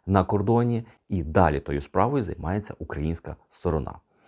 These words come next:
за допомогою і сприяння нелегальному перетину кордону. Так що, якщо українцям дозволили перебувати на території Польщі по продовжених документах, по протермінованих документах і за це не отримати ні штрафу, ні депортації,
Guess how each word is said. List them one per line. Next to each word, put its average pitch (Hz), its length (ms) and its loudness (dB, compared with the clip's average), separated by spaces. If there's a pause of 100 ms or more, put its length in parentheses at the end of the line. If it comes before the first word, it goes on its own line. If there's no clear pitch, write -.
(140)
за 85 240 6
допомогою 85 580 0
і - 20 -2
сприяння 92 560 -2
нелегальному 82 640 0
перетину 73 580 -6
кордону. 95 440 4 (280)
Так - 160 -4
що, - 160 2
якщо 92 500 4 (220)
українцям 92 680 -2 (500)
дозволили 82 580 2
перебувати 78 500 -2
на 76 60 -4
території 76 420 -4
Польщі - 480 -8 (140)
по 101 120 2
продовжених 73 540 -2
документах, 69 600 -8
по - 140 -2
протермінованих 78 880 0
документах 69 500 -8 (120)
і 104 100 -2
за 85 120 2
це 78 200 2
не 76 120 -2
отримати 71 540 -4
ні 90 140 0
штрафу, 73 420 -2
ні 80 120 -2
депортації, - 680 0